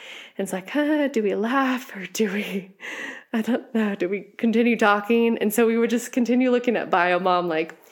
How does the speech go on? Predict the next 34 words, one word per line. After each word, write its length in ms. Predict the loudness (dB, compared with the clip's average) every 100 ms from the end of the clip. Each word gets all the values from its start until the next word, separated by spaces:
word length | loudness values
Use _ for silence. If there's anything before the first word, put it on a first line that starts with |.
| -20 -20 -6
"Do 100 | -4
you 60 |
have 100 | -2
any 140 | -4 -6
questions? 720 | -4 -4 -4 -2 2 2 2
Like, 340 | 0 0 -6 -20 _ -20 _ _ _ _ _ _ _ -4
what 200 | -4 -2
can 140 | -4
we 100 | -4
do 340 | -2 4 4 4
for 160 | 2
you? 120 | 2
Are 100 | 4
you 140 | 4 2
in 100 | 2
any 180 | 0 -2
pain? 460 | -2 2 2 2
How, 280 | 2 0 0
how 180 | 0 0
is 100 | 0
delivery?" 480 | -2 0 0 0 0
And 180 | 2 4
so 100 | 4
I 60 |
asked 300 | 4 2 0
how 120 | 0 0
delivery 360 | 2 2 2
was, 280 | 2 2 2
being 200 | 0 0
a 40 |
labor 240 | 0 0 0
and 80 | -2
delivery 320 | -2 -2 0
nurse 360 | 0 -2 -4